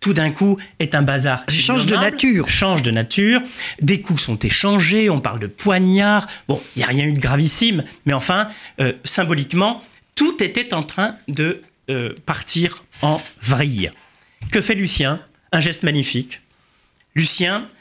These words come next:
Speaker 1: décide qu'en tant que président d'une institution parlementaire, le Conseil des cinq cents, c'est lui qui a autorité sur l'armée.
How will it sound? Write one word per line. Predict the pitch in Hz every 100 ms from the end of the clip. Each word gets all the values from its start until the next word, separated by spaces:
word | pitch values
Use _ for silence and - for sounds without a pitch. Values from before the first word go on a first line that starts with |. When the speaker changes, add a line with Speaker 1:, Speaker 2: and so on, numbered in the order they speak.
| - _ _ _ _ _ _ _ _ 120
Speaker 1:
décide | 160 180 - 208
qu'en | - 147
tant | 196
que | -
président | 131 - - 220 247 190 170 190 151 120 _ _ _ _ _ _ _ _ _
d'une | 127 143 139
institution | 143 135 135 139 131
parlementaire, | 117 113 120 190 233
le | 151
Conseil | 160 208
des | 175 135
cinq | 135
cents, | 123 151 165 -
c'est | - 277
lui | 233 202 - - -
qui | 139
a |
autorité | 135 131 127 120 139
sur | - 117
l'armée. | 117 110 110